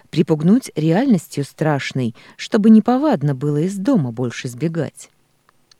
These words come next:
На пути ещё одна аптечная сеть.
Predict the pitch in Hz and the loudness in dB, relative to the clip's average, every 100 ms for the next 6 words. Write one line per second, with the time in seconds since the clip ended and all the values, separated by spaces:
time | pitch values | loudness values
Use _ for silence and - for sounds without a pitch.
0 | - - - - 208 220 254 - 381 - | -20 -20 -20 -4 2 4 2 2 2 2
1 | - 190 175 175 170 - 180 160 165 165 | 0 2 2 2 0 -2 -4 -2 -2 -2
2 | - 175 170 - | -4 -4 -6 -8